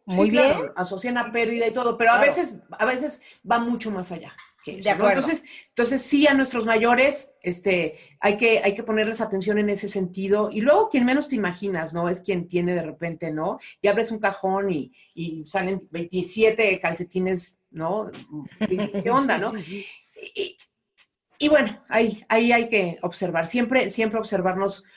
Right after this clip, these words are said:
Speaker 1: con nuestros mayores, es, digo, observar a nuestros mayores es, es un dato
Speaker 2: Es muy importante. Fíjate
Speaker 1: bien
Speaker 2: que mi,
Speaker 1: importante,
Speaker 2: mi,
Speaker 1: ¿no?
Speaker 2: mi madre, mi madre que le entró, claro, ya le entró a, tienen, ya sabes, la de-, demencia esta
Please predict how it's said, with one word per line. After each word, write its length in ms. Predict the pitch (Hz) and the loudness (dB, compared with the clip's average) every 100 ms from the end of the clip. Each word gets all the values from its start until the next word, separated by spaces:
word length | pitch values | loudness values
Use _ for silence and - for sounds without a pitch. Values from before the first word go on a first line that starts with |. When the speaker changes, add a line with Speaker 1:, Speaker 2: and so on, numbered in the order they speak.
| _ | _
Speaker 1:
con 140 | - 196 | -2 0
nuestros 320 | 185 185 180 | 0 -2 0
mayores, 480 | 180 180 180 180 185 | 2 4 4 2 -2
es, 240 | 175 - | -8 -8
digo, 220 | 190 170 | -8 -4
observar 400 | 160 156 196 196 | -4 -2 0 2
a 40 | 196 | 2
nuestros 300 | 190 180 160 | -2 -8 -6
mayores 400 | 170 170 175 175 | -4 -2 -4 -6
es, 220 | 165 - | -8 -12
es 260 | - 170 - | -12 -12 -10
un 100 | 175 | -6
dato 140 | 170 | -2
Speaker 2:
Es 140 | 196 165 | 0 2
muy 200 | 214 233 | 4 4
importante. 640 | 233 214 - 190 180 139 - _ | 4 0 0 -4 -6 -12 -16 _
Fíjate 260 | - 233 262 | 0 4 6
Speaker 1:
bien 140 | 240 | 4
Speaker 2:
que 100 | 220 | 2
mi, 80 | 208 | 0
Speaker 1:
importante, 300 | 175 - 226 | -2 -4 -8
Speaker 2:
mi, 140 | - | -8
Speaker 1:
¿no? 60 | - | -6
Speaker 2:
mi 120 | 233 | -2
madre, 480 | 233 254 254 262 285 | 2 4 6 6 4
mi 140 | 254 214 | 2 0
madre 360 | 220 240 240 | 2 4 2
que 140 | 247 202 | 0 -2
le 80 | 190 | -2
entró, 480 | 185 214 226 - - _ | 0 2 2 0 -8 _
claro, 400 | - 202 190 156 | 0 2 2 0
ya 220 | 156 180 | -4 -2
le 100 | 196 | -2
entró 300 | 196 190 190 | -4 -4 2
a, 500 | 190 190 190 185 - - 311 233 | 4 4 2 0 -4 -14 -14 -4
tienen, 260 | 269 277 262 | 0 2 2
ya 100 | 247 | 0
sabes, 300 | 226 175 156 | 0 -2 -2
la 160 | 165 | -6
de-, 240 | 165 190 190 | -4 -6 -4
demencia 720 | 202 226 262 254 254 240 226 | -2 2 2 2 2 2 2
esta 520 | 214 - 208 180 147 | 0 2 2 2 -4